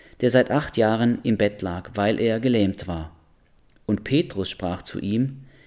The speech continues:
„Aeneas, Jesus, der Christus, macht dich gesund. Steh auf und mache dir dein Bett selbst.“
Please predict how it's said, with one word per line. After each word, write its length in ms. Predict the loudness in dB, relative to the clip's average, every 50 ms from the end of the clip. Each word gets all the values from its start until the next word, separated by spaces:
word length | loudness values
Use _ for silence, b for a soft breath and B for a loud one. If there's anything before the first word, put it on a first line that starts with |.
| b b b b b b b b
„Aeneas, 680 | 2 4 6 8 8 6 6 4 0 -4 -6 -8 -10 -14 _ _ _ _
Jesus, 480 | 0 4 6 6 6 6 4 0 -2 0
der 140 | 0 0 0
Christus, 540 | 0 0 0 0 0 -2 -4 -4 -4 -4 -2
macht 340 | -2 -2 -2 -4 -4 -2
dich 200 | -2 -2 -2 -2
gesund. 420 | -4 -2 0 0 0 0 -2 -4 -8 b b b b b b b b b b
Steh 260 | -10 0 4 4 4
auf 320 | 4 4 2 2 0 -2 -4
und 140 | -2 2 4
mache 220 | 4 4 4 2
dir 120 | 4 4
dein 160 | 6 4 4 4
Bett 220 | 4 2 2 0
selbst.“ 540 | 0 0 2 2 0 0 -6 -10 -10 -14